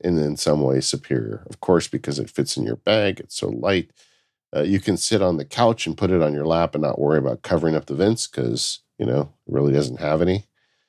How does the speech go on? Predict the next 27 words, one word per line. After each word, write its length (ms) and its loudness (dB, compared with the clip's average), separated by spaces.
And, 300 0
uh, 320 -2
you're 220 2
not 140 2
gonna 140 -2
block 340 0
any 100 -2
fans 400 0
'cause 160 -10
there's 200 -6
no 120 2
fans. 680 -2
And 320 0
I, 300 0
uh, 320 0
I 40 -8
don't 120 -4
know, 200 2
I 100 -2
just 320 -6
really 760 0
dig 220 4
it. 280 -4
It, 240 2
it 180 0
is, 340 2
um, 380 -4